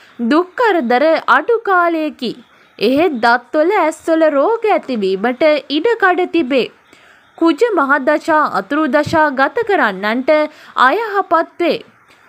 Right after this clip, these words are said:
මකර ලග්නයෙන් උපන් ඔබේ ජය අංකය අංක අට. ජය වර්ණය නිල් සහ කළු පැහැය. සුබ දිනය අඟහරුවාදා. සුබ මැණික් නිල් මැණික්. කුම්භ ලග්නය.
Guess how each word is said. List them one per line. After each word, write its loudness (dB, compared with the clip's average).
මකර 0
ලග්නයෙන් 0
උපන් 0
ඔබේ 0
ජය 0
අංකය 0
අංක 0
අට. -2
ජය 2
වර්ණය 0
නිල් 0
සහ 2
කළු 0
පැහැය. -2
සුබ 0
දිනය 0
අඟහරුවාදා. 0
සුබ -2
මැණික් -4
නිල් 0
මැණික්. -2
කුම්භ -2
ලග්නය. -2